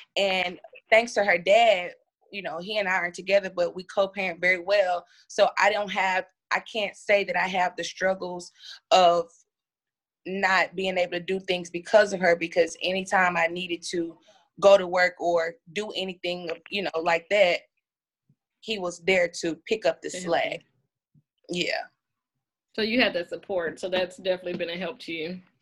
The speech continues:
Speaker 1: Yes, it's been a big help because, like, I, I honestly don't, I don't have anything bad to say because if it wasn't for him, I couldn't go, 'cause I don't really trust people with my child like that.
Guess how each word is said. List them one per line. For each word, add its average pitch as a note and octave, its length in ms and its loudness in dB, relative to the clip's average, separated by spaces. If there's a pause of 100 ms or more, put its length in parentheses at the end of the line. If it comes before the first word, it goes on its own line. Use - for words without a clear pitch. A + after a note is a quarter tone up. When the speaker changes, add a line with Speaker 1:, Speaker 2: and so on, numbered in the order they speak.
(200)
Speaker 1:
Yes, F#3+ 500 4
it's A3 140 4
been G#3+ 220 4
a F#3+ 40 2
big G3+ 240 -2
help F3 220 4
because, F3 420 2
like, E3 440 4
I, F#3+ 180 4 (120)
I F3+ 220 -2
honestly F#3+ 420 -8
don't, F3 360 -4 (540)
I F3+ 80 2
don't G#3 140 -4
have F#3 180 0
anything F3 340 -10
bad E3+ 220 -2
to E3 40 -18
say F3 240 -2
because E3 480 -4
if E3 140 -10
it F#3+ 140 -2
wasn't F#3+ 300 0
for F3 100 -2
him, F3 360 -4 (480)
I F3+ 100 2
couldn't F#3 340 -2
go, F#3 300 6
'cause F#3 180 -6
I F#3+ 100 4
don't F#3+ 80 2
really F3+ 160 -4
trust F#3+ 320 -2
people G3 220 -6
with E3+ 100 2
my D#3 140 -4
child F#3 420 4
like C#3+ 240 0
that. - 200 -4